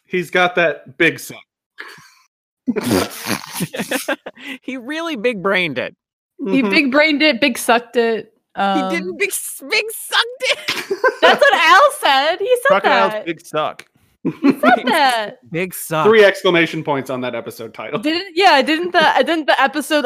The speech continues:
Speaker 3: opener and the episode title, like, spoil that for you, Caden?
Speaker 2: Crocodiles, devil fruit revealed.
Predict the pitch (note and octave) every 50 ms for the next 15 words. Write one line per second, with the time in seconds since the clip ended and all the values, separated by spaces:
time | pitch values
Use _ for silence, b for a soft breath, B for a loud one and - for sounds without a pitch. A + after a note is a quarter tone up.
0 | - A3+ A3+ A#3+ A#3+ C#4 C#4+ C4+ C#4 C#4 C#4 C#4 C#4 C4 B3+ A#3+ A3+ A3+ - A3
1 | G3+ B3 A3 - - A#3+ A#3+ A#3 A#3 A3+ A3+ G#3+ G#3+ - A3 G3 G3 G#3 G#3+ A#3
2 | A#3+ A#3+ A#3+ G#3+ F#3+ G3+ G#3 - _ _ _ A3+ G3+ _ F#3+ F#3+ - - - G3+
3 | G3+ F#3+ G#3+ A#3 A#3+ A#3+ A#3+ A#3+ B3+ - B3+ C4 C4 C4 D4 C#4+ C#4 C4+ D4 D4
4 | D4 C#4 D4+ D#4 - - - - D#4 E4+ E4 - - C4 A3 A3 G3+ F3+ E3 E3
5 | E3 D#3+ - A#3+ _ G3+ - D4 E4 D#4 E4 E4 B3 - C#4+ D#4+ D#4+ C4+ D#4+ C#4
6 | A3+ D4 C4+ A#3 G#3 F3 D#3 C#3 A2+